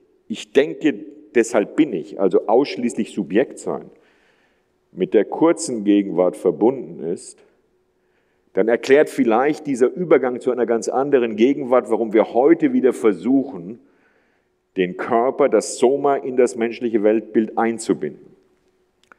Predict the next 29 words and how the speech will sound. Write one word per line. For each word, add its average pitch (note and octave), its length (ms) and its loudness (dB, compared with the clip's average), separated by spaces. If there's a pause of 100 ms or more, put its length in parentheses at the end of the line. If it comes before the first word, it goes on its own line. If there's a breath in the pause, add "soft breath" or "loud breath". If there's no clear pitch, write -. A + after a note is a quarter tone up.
(380 soft breath)
Ob F#2+ 120 -4
das - 220 0
ganz A2 320 -2
praktisch - 720 -2
mit G#2+ 380 -2 (1040)
zwanzig A#2+ 480 -4
Liegestützen B2 640 0
am F#2+ 180 0
Morgen A2 360 2
oder G2 240 2
Early G#2+ 260 0
Morning G#2+ 420 -2
Jogging G2 580 0 (680 soft breath)
oder A#2+ 200 6
ganz G#2+ 300 0
theoretisch A2+ 680 0
mit G#2 200 -8
hybriden A2 420 -2
Disziplinen A2+ 640 -4
wie A2 80 4
Neurophilosophie G2+ 840 2
verbunden G#2+ 420 -2
ist. D#2+ 160 -2
Aber F2 100 2
der F2 140 2
Körper G#2+ 340 -2
steht G2+ 340 2
sozusagen E2+ 600 -2
wieder F2+ 280 0